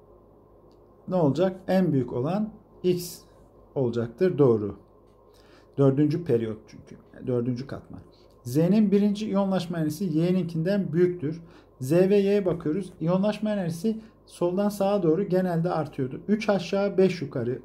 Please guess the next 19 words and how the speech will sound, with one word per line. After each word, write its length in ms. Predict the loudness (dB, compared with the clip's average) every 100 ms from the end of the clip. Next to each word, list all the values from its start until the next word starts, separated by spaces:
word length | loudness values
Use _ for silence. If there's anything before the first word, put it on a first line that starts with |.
| -8
Bunu 220 | -6 -4
unutmuyoruz 580 | -4 -6 -6 -4 -4 -6
ama 500 | -6 -4 -2 -4 -6 -14 -20 -2
burada 320 | 2 4 4
birisi 420 | 4 0 0 -4
üçüncü 460 | -4 -4 -4 -4 -2
periyot, 500 | -2 -2 -2 -4 -6
birisi 440 | -6 -6 -8 -4
yedinci, 520 | -2 0 0 -2 -4 -10 -6
pardon, 280 | -4 -4 -2
üç 220 | -2 0 2
A 200 | 4 4
grubu, 380 | 4 2 0
biri 220 | 0 0 2
yedi 260 | 0 0
A 160 | 0 0
grubu 300 | 0 -2 -2
olduğu 180 | -4 -6
için 340 | -8 -6 -6